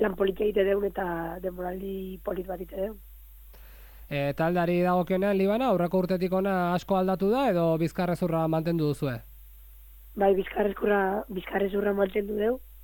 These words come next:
Speaker 1: baja bat euki deu eta hiru alta. Beraz, ba, bueno, esan deu, esan deu lehen urtetik konparatuta ekipua berdina dela, edo incluso pixka, pixka tobia.
Speaker 2: Beraz, e, egokitzapen lan hori erraztu egiten du?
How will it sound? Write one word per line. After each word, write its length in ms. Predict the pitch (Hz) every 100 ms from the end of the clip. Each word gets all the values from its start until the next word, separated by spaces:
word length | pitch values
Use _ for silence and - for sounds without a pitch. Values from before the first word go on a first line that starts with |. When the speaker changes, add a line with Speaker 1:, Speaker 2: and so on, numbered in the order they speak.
| - - - -
Speaker 1:
baja 340 | 214 202 -
bat 220 | 202 196
euki 320 | 196 185 214 226
deu 160 | 220
eta 280 | 190 190 185
hiru 260 | 190 190 185
alta. 380 | 185 180 196 165 - - - - - - -
Beraz, 280 | 196 196 190
ba, 280 | 180 180 175
bueno, 240 | 180 175
esan 220 | 175 180 190
deu, 160 | 185 220 -
esan 340 | - - 185
deu 160 | 196 190
lehen 220 | 196 196
urtetik 320 | 202 190 196
konparatuta 600 | 214 190 202 185 190 190 185
ekipua 360 | 180 185 196 190
berdina 300 | 185 190 196 185
dela, 220 | 190 233 - - - - -
edo 280 | 247 196 180
incluso 480 | 175 175 190 185 185
pixka, 280 | 185 - 185
pixka 300 | 175 - 185
tobia. 340 | 180 170 175 - - - - -
Speaker 2:
Beraz, 380 | 143 175 170
e, 200 | 160 147
egokitzapen 680 | 147 151 165 165 175 160 160
lan 160 | 160 165
hori 180 | 165 180 165
erraztu 360 | 151 151 160 160
egiten 260 | 151 143
du? 120 | 135